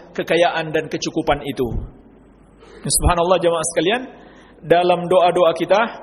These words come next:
mengandung tawakal kepada Allah Jalla wa'ala. Tapi sekali lagi, bukan sekedar dibaca, namun harus disertai dengan amalan hati. Ya. Inilah jemaah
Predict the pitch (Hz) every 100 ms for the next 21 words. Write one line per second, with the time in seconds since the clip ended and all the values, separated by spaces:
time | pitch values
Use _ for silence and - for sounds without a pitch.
0 | - - - _ _ _ _ _ 143 165
1 | 180 180 170 170 170 170 175 - - -
2 | - _ _ _ _ - 170 180 185 165
3 | 156 160 151 165 170 165 143 147 160 156
4 | 147 139 135 127 120 117 - - - -
5 | - 151 165 - 151 151 151 175 156 151
6 | 156 151 - 156 151 147 147 143 202 247
7 | - - - - 139 151 160 143 151 156
8 | 156 151 - 135 160 151 143 147 151 -
9 | 143 143 135 127 135 127 113 110 - -
10 | - - - - 135 107 - - - -
11 | - - - - - - - - - -
12 | - - - - - - - - - -
13 | - - - - 175 202 190 185 180